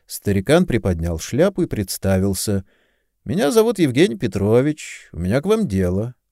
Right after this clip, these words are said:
Митя отодвинул от себя очередную кружку, вытер руки салфеткой и хотел было протянуть незнакомцу руку, но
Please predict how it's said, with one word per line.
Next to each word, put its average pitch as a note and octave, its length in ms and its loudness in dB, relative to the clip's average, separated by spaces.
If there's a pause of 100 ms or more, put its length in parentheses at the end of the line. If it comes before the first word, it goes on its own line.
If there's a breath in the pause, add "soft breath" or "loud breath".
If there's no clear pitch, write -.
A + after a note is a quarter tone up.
(800)
Митя B2 580 4
отодвинул A2+ 640 4
от G#2+ 120 2
себя A2 280 2
очередную G#2 580 0
кружку, E3 500 -2 (300 soft breath)
вытер D3+ 440 2
руки A2 360 2
салфеткой F#2+ 760 -2 (300 soft breath)
и F#2+ 80 -4
хотел C#3 340 4
было B2+ 240 6
протянуть A#2 460 0
незнакомцу A2+ 680 0
руку, F#3+ 300 0
но A2+ 400 2